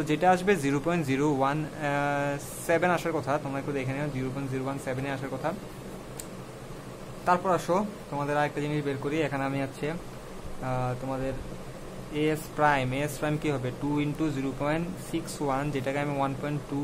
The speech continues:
ইঞ্চি স্কয়ার লিখতে পারি। এখান থেকে row prime বের করো, রো prime অবশ্যই হচ্ছে উপরের স্টিলটার জন্য।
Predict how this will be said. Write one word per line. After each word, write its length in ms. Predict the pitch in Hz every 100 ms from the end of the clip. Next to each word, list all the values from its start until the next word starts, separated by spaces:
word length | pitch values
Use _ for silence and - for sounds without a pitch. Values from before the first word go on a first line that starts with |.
| 147
ইঞ্চি 200 | 135 127 127
স্কয়ার 200 | - 143 135
লিখতে 200 | 131 139
পারি। 140 | 151 214 - - - - - - 175
এখান 140 | 160
থেকে 120 | 160 165 151
row 60 | 180
prime 160 | 190 190 165
বের 100 | 147
করো, 100 | 131 127
রো 40 | 165
prime 140 | 190 180
অবশ্যই 200 | 170 175 185
হচ্ছে 140 | - 185
উপরের 220 | 190 185
স্টিলটার 320 | - 165 147 139
জন্য। 120 | 135